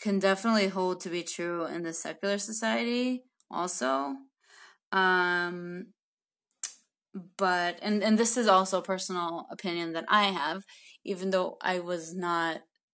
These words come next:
set up by a matchmaker. Um, it actually happened to be that I met my husband, and I did get married at a very young age, but that, um, is a story for a different time. And that <laughs> was, um, I'm very thankful, but that was by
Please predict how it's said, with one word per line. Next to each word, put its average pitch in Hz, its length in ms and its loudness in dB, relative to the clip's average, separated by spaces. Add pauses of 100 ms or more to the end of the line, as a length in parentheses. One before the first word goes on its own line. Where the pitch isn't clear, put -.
(180)
set 170 360 0
up 160 220 0
by 165 80 -4
a 160 100 -6
matchmaker. 165 720 -4 (500)
Um, 165 840 -4 (240)
it 185 100 -4
actually 180 380 0
happened 175 400 -6
to - 80 -12
be 180 80 -8
that 165 140 -6
I 175 80 -6
met 165 160 -10
my 175 100 -8
husband, 180 300 -8
and 175 80 -4
I 170 100 -10
did 220 240 0
get 185 220 0
married 165 220 -8
at 175 160 -6
a 170 40 -14
very 170 220 -8
young 165 220 -10
age, 165 320 -10
but - 120 -10
that, - 260 -6 (600)
um, - 580 -8
is 185 100 -10
a 180 60 -6
story 170 260 -4
for 165 140 -10
a 165 60 -8
different 170 320 -10
time. 180 400 -2
And 170 220 -10
that 185 140 -2
<laughs> - 0 -
was, 220 320 4
um, 170 340 -4 (640)
I'm 170 100 -8
very 175 180 0
thankful, 190 580 0
but 160 100 -6
that 165 140 -2
was 165 300 -6
by - 460 -4